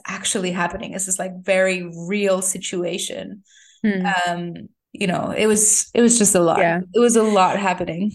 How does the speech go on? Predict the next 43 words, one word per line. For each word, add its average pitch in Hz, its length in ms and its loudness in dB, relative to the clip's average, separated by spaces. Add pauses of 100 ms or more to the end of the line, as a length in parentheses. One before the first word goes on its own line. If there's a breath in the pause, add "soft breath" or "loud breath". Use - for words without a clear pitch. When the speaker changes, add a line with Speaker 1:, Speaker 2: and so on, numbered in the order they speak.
(160)
Speaker 1:
Yeah. - 300 -2 (260)
Speaker 2:
Because 285 260 4
in 330 120 4
this 381 140 4
whole 247 240 4
process, 202 600 4
like, 190 200 2
m-, 190 120 -4 (120)
moving 208 440 2
house, 202 340 4
but 185 140 2
also 220 260 0
not 202 220 0
even 185 440 -2
moving 185 280 0
the 180 100 2
house, 185 340 0
like, 190 200 -2
you 214 100 0
do 233 180 0
kind 277 280 -2
of, 240 180 -2
or 170 80 2
I 214 220 2
find 196 240 0
myself 185 440 -2
at 165 120 -2
least, 185 600 -4 (220)
kind 220 160 2
of 208 80 0
switching, 208 680 0
you 170 120 -2
know, 185 220 2
from 208 240 0
different 220 480 0
kind 196 160 2
of - 180 -6 (140)
mindsets 196 840 2
of 165 160 -2 (600 loud breath)
pa-, - 320 2
your 202 360 6
one 208 240 4
side 196 440 2